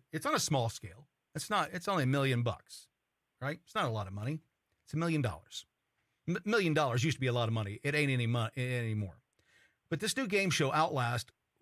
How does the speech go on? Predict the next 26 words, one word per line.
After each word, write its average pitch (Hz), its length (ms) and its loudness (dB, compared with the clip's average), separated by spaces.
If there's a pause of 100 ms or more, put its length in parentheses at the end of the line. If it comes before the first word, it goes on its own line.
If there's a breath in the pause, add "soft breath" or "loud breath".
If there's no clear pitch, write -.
(360)
what 220 160 -4
they're 262 140 0
doing 147 380 2
is, 107 420 0
is 123 340 0
they're, 131 420 0 (400 soft breath)
um, 123 520 -2 (520)
it's 131 140 -4
a 165 60 -2
survival 185 480 0
game 113 320 0
in 135 80 0
Alaska. 123 500 -2 (220)
And 123 100 -2
they've 135 80 -2
got, 151 220 0 (320)
uh, 135 240 -6 (680)
teams 196 420 0
of 175 100 -2
four 123 480 -4 (460)
on 117 120 -6
either 185 220 0
side 160 220 2
of 143 80 0
this 135 180 -2
river. 113 340 -2